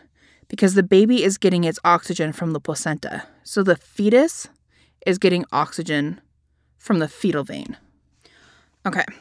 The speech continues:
oxygenation happens through diffusion. The little oxygen molecules that are on mom's red blood cells, they <laughs> jump ship and hitch a ride on the baby's red blood cells. This switching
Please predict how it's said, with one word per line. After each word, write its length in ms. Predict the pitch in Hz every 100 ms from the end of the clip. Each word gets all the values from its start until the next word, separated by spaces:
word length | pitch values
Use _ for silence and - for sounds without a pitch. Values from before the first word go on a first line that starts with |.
| _ - _ _ _
oxygenation 800 | 160 190 - 247 311 220 - 214
happens 440 | 202 170 175 170 -
through 200 | 180 170
diffusion. 520 | 151 156 151 87 196 _ _ _ _ _ -
The 100 | 185
little 180 | 208 240
oxygen 460 | 202 - 233 233
molecules 560 | 220 175 180 - 202 208
that 80 | 185
are 140 | 165
on 380 | 151 170 165 165
mom's 500 | 170 160 160 190 202
red 200 | 202 190
blood 220 | 190 185
cells, 400 | - 208 226 254 - - - _
they 180 | 202 220
<laughs> 20 |
jump 340 | 185 233 220 226
ship 260 | 247 247
and 80 | 208
hitch 220 | 196 196
a 60 | 196
ride 400 | 160 156 190 - _ _ _ _ 160
on 160 | 175
the 100 | 170
baby's 420 | 170 160 156 147
red 160 | 139 131
blood 220 | 123 131
cells. 380 | - 80 - - _ _ _ _ _ _ _ 185
This 240 | 214 247
switching 580 | - 196 - 247 262